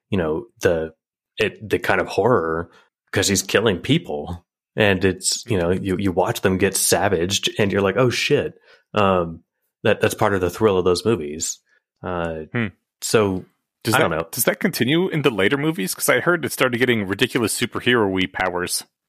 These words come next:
Speaker 1: Uh, not in John Wick. Um,
Speaker 2: Like, by the time we get to John Wick three, apparently there's just, like, uh, half the world's population is secretly assassins, and they, they have silencers that they can just shoot at each other in a crowd and nobody notices, and
Speaker 1: Oh, sure. I
Speaker 2: silly
Speaker 1: mean,
Speaker 2: things
Speaker 1: there's,
Speaker 2: like that.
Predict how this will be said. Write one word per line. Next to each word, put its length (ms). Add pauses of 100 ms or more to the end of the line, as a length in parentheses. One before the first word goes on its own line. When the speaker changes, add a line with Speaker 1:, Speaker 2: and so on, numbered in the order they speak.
(220)
Speaker 1:
Uh, 480 (520)
not 280
in 80
John 220
Wick. 400 (460)
Um, 280
Speaker 2:
Like, 280
by 140
the 80
time 260
we 100
get 140
to 60
John 280
Wick 160
three, 220
apparently 420
there's 260
just, 220
like, 280 (440)
uh, 160 (340)
half 280
the 80
world's 340
population 760
is 220 (120)
secretly 420
assassins, 800
and 460 (420)
they, 180
they 240
have 340 (280)
silencers 640
that 140
they 80
can 100
just 220
shoot 260
at 140
each 160
other 300
in 180
a 60
crowd 420
and 120
nobody 280
notices, 680
and 240
Speaker 1:
Oh, 80
sure. 280
I 20
Speaker 2:
silly 260
Speaker 1:
mean, 80
Speaker 2:
things 200
Speaker 1:
there's, 20
Speaker 2:
like 140
that. 320